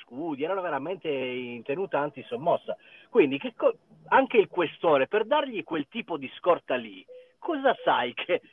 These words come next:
che non è ancora ufficialmente pubblico del perché dare tutti quegli agenti antisommossa a un ex ministro che viene a presentare in luoghi pubblici un,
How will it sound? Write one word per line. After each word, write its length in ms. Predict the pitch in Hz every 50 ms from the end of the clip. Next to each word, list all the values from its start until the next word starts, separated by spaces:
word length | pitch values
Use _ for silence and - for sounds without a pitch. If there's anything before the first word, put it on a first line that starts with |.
| _ _ -
che 140 | - 185
non 200 | 185 190 185 185
è 60 | 196 202
ancora 420 | 196 185 - - 185 202 196 185
ufficialmente 840 | 180 165 - - - 175 147 - 180 180 180 180 185 185 - - 170
pubblico 560 | 151 - 185 196 175 175 190 185 - 175 165
del 200 | 151 156 151 151 _
perché 540 | - 185 165 147 - - - 185 190 175 - _ _ _ _ _
dare 360 | - 139 165 175 180 175 160
tutti 280 | - - 190 - 202 175
quegli 220 | - 170 156 147
agenti 420 | 147 143 135 165 175 180 160 - 160
antisommossa 1040 | 156 147 135 151 151 - - 160 151 156 160 165 170 175 - - - - 139 160 147
a 60 | 143
un 160 | 143 143 147
ex 180 | 165 160 156 -
ministro 600 | 165 151 151 151 160 170 160 - - 165 160 147 - _ - - - _
che 160 | - - 147
viene 360 | 143 139 165 175 175 175 165
a 160 | 156 147 139 -
presentare 880 | - 139 139 135 123 147 143 135 - - 156 156 156 156 151 151 147 139
in 160 | 139 135 135
luoghi 360 | 131 143 160 165 160 143 135
pubblici 600 | - - 160 160 151 156 160 139 - - 165 160 139 -
un, 240 | 156 143 139 139